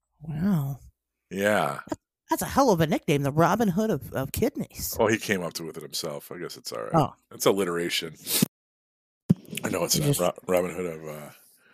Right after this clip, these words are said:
Speaker 2: yeah, a man of the cloth, too. Who would have thought?
Speaker 1: <laughs> Man of the cloth. I, I would. I'm not surprised. <laughs>
Speaker 2: Yeah.
Speaker 1: Um, you know, wow, that's two thousand nine.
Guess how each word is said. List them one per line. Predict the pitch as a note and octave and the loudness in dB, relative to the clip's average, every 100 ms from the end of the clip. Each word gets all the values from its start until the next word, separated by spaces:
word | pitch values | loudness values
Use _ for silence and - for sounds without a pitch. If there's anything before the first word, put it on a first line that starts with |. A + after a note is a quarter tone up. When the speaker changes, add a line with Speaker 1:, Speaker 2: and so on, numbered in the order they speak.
| - _ _ _ _ _ _ _ | -20 _ _ _ _ _ _ _
Speaker 2:
yeah, | B2 D#3 G3+ G#2+ - - - | 4 6 8 6 -2 -16 -18
a | A2 | -8
man | A2 B2+ | -2 -2
of | C3 | -2
the | |
cloth, | - B2 A2 - | -2 0 0 -2
too. | - G2+ E2+ _ _ _ _ - | -4 -4 -4 _ _ _ _ -10
Who | G#2 | -4
would | |
have | G2 - | -4 0
thought? | G2 F2 - B3+ - _ - | 2 4 4 4 0 _ 0
Speaker 1:
<laughs> | B3 - G#3 - | 0 0 -10 -4
Man | E3 G3+ | -4 -4
of | G3+ | -4
the | F#3+ A#3 | -4 -4
cloth. | F3+ D#3 F3 - - - | -4 -6 -6 -10 -12 -12
I, | - - - - | -12 -10 -12 -6
I | F#3+ D#3 | 2 2
would. | A2+ A2+ - | 4 0 0
I'm | - D3 | 2 2
not | A#2+ | 2
surprised. | - - B2+ - - - - | 4 8 8 4 0 0 -2
<laughs> | _ _ _ _ _ _ _ _ _ _ _ _ - | _ _ _ _ _ _ _ _ _ _ _ _ -14
Speaker 2:
Yeah. | E3+ E3+ E3+ E3+ D#3 A#3+ | -8 -6 -6 -6 -8 -8
Speaker 1:
Um, | - G#3 F3+ D#3+ D#3+ - - - | -2 2 4 2 0 -4 -12 2
you | A3+ | 6
know, | F#3+ D#3 D3 E2+ - - _ _ | 8 8 6 2 -8 -20 _ _
wow, | F#3 E3+ F#3 G3+ - - - | 0 2 4 2 0 -8 -4
that's | D#3+ E3 - - - - | 0 0 0 -4 -4 0
two | B3 | 4
thousand | C4+ A#3 G3+ D#3 | 6 6 6 6
nine. | C#3 G3 F#3 G2+ F#2+ | 6 6 6 4 -2